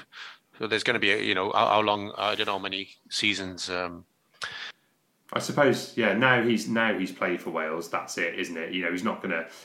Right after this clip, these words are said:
Speaker 2: even with the new eligibility laws, he's not gonna sit on his arse for three years and then go and try and play for England,
Speaker 1: No.
Speaker 2: is he? Um, uh, you know, he knows that his best chance of playing international rugby now is with Wales, so he'll have to come back to Wales to do it. So you're right, he'll probably end up at Cardiff.
Speaker 1: Yeah,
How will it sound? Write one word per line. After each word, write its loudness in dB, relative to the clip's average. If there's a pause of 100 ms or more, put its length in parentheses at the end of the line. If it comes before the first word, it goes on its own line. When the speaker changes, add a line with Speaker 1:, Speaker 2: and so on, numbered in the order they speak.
Speaker 2:
even 4
with 2
the -2
new 0
eligibility -2
laws, -4
he's -2
not -2
gonna -6
sit -4
on -6
his -6
arse -2
for -6
three -6
years -2
and -8
then -6
go -2
and -4
try -4
and -8
play -6
for -10
England, -6
Speaker 1:
No. 2
Speaker 2:
is -6
he? -14 (460)
Um, -2 (680)
uh, 0 (100)
you -2
know, 0
he -4
knows 0
that -4
his -6
best -4
chance -8
of -18
playing -4
international -10
rugby -6
now -6
is -10
with -10
Wales, -4
so -4
he'll -4
have -6
to -8
come -8
back -6 (440)
to -6
Wales 0
to -4
do 0
it. -4
So 2
you're 4
right, 4
he'll 0
probably 2
end -2
up -6
at -14
Cardiff. -4
Speaker 1:
Yeah, 0